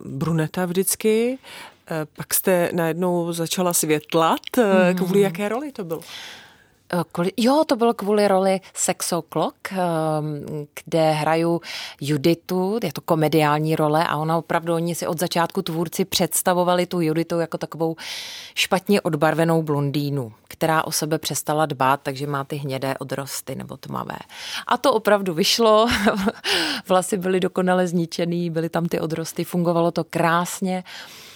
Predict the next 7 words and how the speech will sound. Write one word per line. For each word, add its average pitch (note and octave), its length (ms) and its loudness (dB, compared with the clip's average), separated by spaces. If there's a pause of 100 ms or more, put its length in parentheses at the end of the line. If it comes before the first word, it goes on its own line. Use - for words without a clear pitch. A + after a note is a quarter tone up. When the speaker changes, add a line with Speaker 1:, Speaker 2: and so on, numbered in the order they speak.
(380)
Speaker 2:
Ale G3 500 4 (120)
potom G#3 460 2
se G#3+ 160 2
ty A3+ 180 2
vlasy G3+ 340 0
nějak G#3+ 240 2
ozdravily G#3 760 2